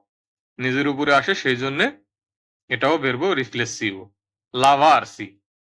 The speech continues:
ধোয়া। ধোয়াটাও নিজের উপরে আসে, সেই জন্য এটাও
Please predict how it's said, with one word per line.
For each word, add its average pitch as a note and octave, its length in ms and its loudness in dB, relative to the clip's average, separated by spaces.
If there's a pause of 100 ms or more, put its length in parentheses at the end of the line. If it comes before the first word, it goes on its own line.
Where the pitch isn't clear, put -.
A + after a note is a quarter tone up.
(160)
ধোয়া। A2 300 0 (920)
ধোয়াটাও C#3+ 460 2 (360)
নিজের C3 300 -2
উপরে C3 260 -2
আসে, F3+ 220 0
সেই C3+ 180 -4
জন্য C3+ 240 -8
এটাও C3+ 320 0